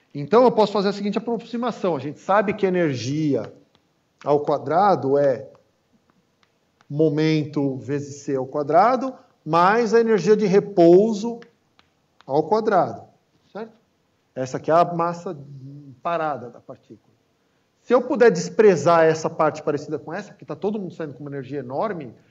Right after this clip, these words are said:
aí fica fácil, né? Se eu puder desprezar isso aqui, fica fácil, porque a energia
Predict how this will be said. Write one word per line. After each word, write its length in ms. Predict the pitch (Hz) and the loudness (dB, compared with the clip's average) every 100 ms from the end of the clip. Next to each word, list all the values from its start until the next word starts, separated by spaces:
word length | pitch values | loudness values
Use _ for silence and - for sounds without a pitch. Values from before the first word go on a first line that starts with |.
| _ - - | _ -12 2
aí 160 | 170 220 | 4 4
fica 300 | 254 - 240 | 2 2 0
fácil, 540 | - 214 202 - 147 | 2 2 2 -2 -6
né? 240 | 147 208 - | -6 -8 -10
Se 140 | - | -6
eu 40 | 160 | -4
puder 220 | - 175 | 0 -2
desprezar 480 | 175 175 147 151 135 | -2 -4 0 0 -2
isso 160 | - | -6
aqui, 420 | 127 - 233 175 - _ _ | -14 -8 -8 -8 -14 _ _
fica 300 | 185 185 196 | -6 -4 -2
fácil, 380 | 214 220 214 | 2 0 0
porque 240 | 139 143 160 | -10 -8 0
a 60 | 170 | 2
energia 800 | 175 185 160 143 160 208 254 | 4 2 2 -2 -2 0 0